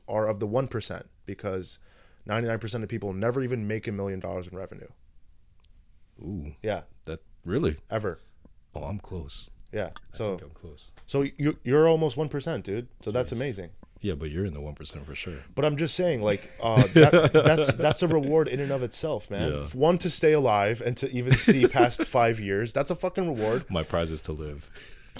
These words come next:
Speaker 1: Yeah, right. And then some people, uh, that are in the five-year room don't make it to ten years, so we shouldn't count our wins before. Let's, let's do this again in
Speaker 2: Yeah.
Speaker 1: three years. But,
Speaker 2: Yeah.
Speaker 1: um,
Speaker 2: That's
Speaker 1: I'm,
Speaker 2: the plan.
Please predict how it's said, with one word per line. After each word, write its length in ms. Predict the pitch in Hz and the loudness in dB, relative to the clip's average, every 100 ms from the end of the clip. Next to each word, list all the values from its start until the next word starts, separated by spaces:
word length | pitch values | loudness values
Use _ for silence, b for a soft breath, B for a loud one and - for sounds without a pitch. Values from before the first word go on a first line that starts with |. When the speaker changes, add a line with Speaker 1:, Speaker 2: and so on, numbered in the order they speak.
| B | B
Speaker 1:
Yeah, 220 | 120 131 113 | -2 0 2
right. 260 | 98 113 - | 2 0 -2
And 140 | 120 | -2
then 160 | 131 127 | 0 0
some 320 | 113 156 160 | 0 0 -2
people, 560 | - 165 147 156 147 - - - - | -2 -6 -2 0 0 -2 -12 -20 -8
uh, 340 | 120 113 104 - | -2 0 0 -2
that 140 | - 117 | -2 0
are 100 | 123 | 2
in 120 | 147 | 0
the 80 | 139 | -2
five-year 400 | - 143 143 147 | -2 -2 -2 -2
room 220 | 151 131 | -2 0
don't 180 | 131 135 | 0 0
make 180 | 135 | -2
it 80 | 123 | -4
to 80 | 107 | -8
ten 300 | - 135 127 | -8 -4 -2
years, 260 | 101 92 87 | -2 -4 -2
so 260 | 113 101 - | -2 -2 -2
we 140 | 120 | -4
shouldn't 280 | 117 131 120 | 0 0 0
count 240 | - 120 | -4 -2
our 120 | 117 110 | 0 0
wins 240 | 113 107 | -2 -2
before. 500 | 98 - 104 98 92 | -8 -8 -2 -2 -2
Let's, 280 | 107 104 - - | -6 -8 -10 -8
let's 180 | 123 113 | -6 -4
do 80 | 135 | -2
this 140 | 131 | 0
again 200 | 131 123 | 0 0
in 60 | 127 | 0
Speaker 2:
Yeah. 60 | 113 | -2
Speaker 1:
three 180 | 113 107 | -4 -2
years. 380 | 101 95 92 B B B B | -2 -4 -6 B B B B
But, 180 | 92 131 | -2 2
Speaker 2:
Yeah. 60 | 123 | 4
Speaker 1:
um, 340 | 113 104 87 - - | 4 2 -4 -12 -4
Speaker 2:
That's 200 | 110 117 | -2 0
Speaker 1:
I'm, 40 | |
Speaker 2:
the 60 | - | -2
plan. 340 | 95 90 82 | -2 -2 -4